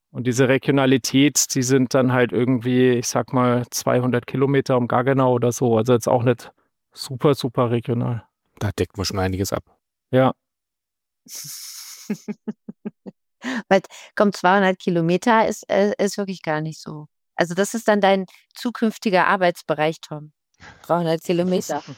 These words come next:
Speaker 3: <laughs>
Speaker 2: Wir bleiben im Thema, sehr gut.
Speaker 3: <laughs> Ich bleib dabei, es hat sich einfach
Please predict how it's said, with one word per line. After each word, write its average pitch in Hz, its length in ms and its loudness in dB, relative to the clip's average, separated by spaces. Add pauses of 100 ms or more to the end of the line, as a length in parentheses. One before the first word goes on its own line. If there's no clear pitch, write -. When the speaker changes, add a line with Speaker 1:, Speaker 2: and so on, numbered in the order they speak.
(140)
Speaker 3:
<laughs> 196 680 -6
Speaker 2:
Wir 143 100 4
bleiben 123 280 4
im 117 180 2
Thema, 110 380 4
sehr 101 180 2
gut. 98 200 -8 (460)
Speaker 3:
<laughs> 262 220 -2 (1400)
Ich - 120 -2
bleib 208 280 4
dabei, 185 340 4
es 202 100 -2
hat 208 180 2
sich 196 180 -4
einfach 190 260 0